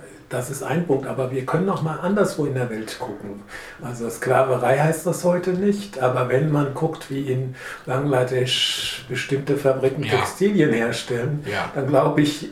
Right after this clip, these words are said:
Speaker 1: ist der Begriff Sklaverei vielleicht formal nicht korrekt, aber de facto ist es nichts anderes.
Speaker 2: Ja.
Speaker 1: Wenn du guckst, was in Libyen zurzeit geschieht,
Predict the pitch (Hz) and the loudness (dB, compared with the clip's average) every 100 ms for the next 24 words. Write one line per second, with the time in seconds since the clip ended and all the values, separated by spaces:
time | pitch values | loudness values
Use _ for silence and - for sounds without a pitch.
0 | - - 147 147 139 139 151 165 - - | -4 -2 2 4 4 4 4 2 -2 2
1 | 160 151 156 139 143 143 131 131 - - | 4 6 4 4 4 6 4 0 -14 -20
2 | - - - 151 143 139 - - 131 123 | -20 -20 -2 2 4 2 0 2 2 4
3 | 135 170 175 156 - 170 165 165 - 135 | 4 6 6 4 2 0 4 2 2 -2
4 | 131 127 127 127 131 110 - 151 117 127 | -2 -2 -2 -2 -2 -2 -2 -4 -4 -6
5 | 110 117 101 110 107 110 110 - 131 156 | -8 -8 -8 -6 -4 -4 -4 4 4 6
6 | 143 160 - 147 123 135 127 143 185 147 | 2 2 -2 0 0 0 -2 0 0 2
7 | 131 123 - 120 - 123 110 - 120 - | 0 0 -4 -10 -6 -2 -2 -4 -8 -6
8 | 127 151 | -2 -4